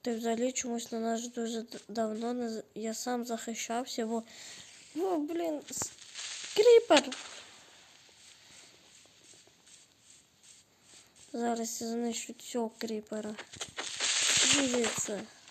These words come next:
Знаєте що, я, я піду до того самого бункера, щоб подивитися,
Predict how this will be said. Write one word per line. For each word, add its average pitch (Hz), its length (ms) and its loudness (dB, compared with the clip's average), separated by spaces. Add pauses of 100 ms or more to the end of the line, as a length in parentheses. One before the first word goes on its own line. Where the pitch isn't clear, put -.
(3750)
Знаєте 269 600 2
що, 247 200 -4
я, 247 440 0
я 247 280 -2
піду 262 420 2
до 254 140 0
того 254 260 0
самого 247 460 0
бункера, 254 600 -2
щоб - 280 -4
подивитися, 226 680 -4